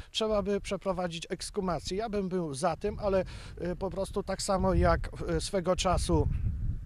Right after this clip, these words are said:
y, jeżeli chodzi o zbrodnie w Jedwabnym, u-, Żydzi się nie zgodzili na ekshumację, tak samo tutaj jakoś nie było ochoty na ekshumację. Cóż prostszego dla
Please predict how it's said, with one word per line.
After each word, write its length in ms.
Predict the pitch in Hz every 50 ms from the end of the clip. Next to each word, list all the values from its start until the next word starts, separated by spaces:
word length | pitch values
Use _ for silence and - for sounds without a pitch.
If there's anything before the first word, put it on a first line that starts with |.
| - - - - - - - 147 147 147 143
y, 60 | 147
jeżeli 340 | 160 165 160 151 180 175 170
chodzi 360 | - - 175 160 147 170 160
o 140 | 117 165 151
zbrodnie 420 | 139 139 156 180 175 147 165 160
w 40 | 135
Jedwabnym, 600 | 160 156 147 147 147 175 170 160 156 160 160 165
u-, 100 | 170 160 - - - - - - -
Żydzi 380 | 151 156 156 147 180 170 - 175
się 140 | - 196 180
nie 120 | 170 165
zgodzili 520 | 160 - 175 165 147 170 175 170 175 170
na 240 | 170 175 180 170 175
ekshumację, 680 | - 170 - - - - 180 180 185 185 170 - 208 185
tak 180 | - 175 -
samo 240 | - 190 180 175 185
tutaj 400 | 175 - 185 - - 175 175 175 - - - - - -
jakoś 420 | 165 170 165 - 180 165 143 170
nie 120 | 170 170 165
było 220 | 160 175 175 131
ochoty 340 | 160 151 - 170 - 180 165
na 120 | 165 165
ekshumację. 600 | 160 - - - - 175 165 165 160 139 - 165 151
Cóż 400 | - - - 208 - - - -
prostszego 720 | - 202 196 175 - - - - - 190 165 139 139 131
dla 300 | 139 160 165 165 165